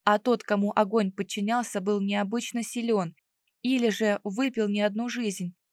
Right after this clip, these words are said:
но в любом случае его силы уже на исходе, как, в принципе, и силы затихшего птица. Надеюсь, с ним все хорошо, и он еще немного потерпит, пока я сплету абсолютную защиту.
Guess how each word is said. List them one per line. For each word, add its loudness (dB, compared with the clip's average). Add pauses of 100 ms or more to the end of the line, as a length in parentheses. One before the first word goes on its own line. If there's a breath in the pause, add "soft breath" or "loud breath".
(120)
но 2
в 0
любом 0
случае -6
его -2
силы -4
уже -2
на 0
исходе, -6 (300)
как, 2
в -16
принципе, -2
и -4
силы -4
затихшего -2
птица. -8 (260)
Надеюсь, 0
с -12
ним 0
все -2
хорошо, -2
и -4
он 0
еще -4
немного 0
потерпит, -2
пока 0
я -2
сплету -4 (300)
абсолютную 2
защиту. -4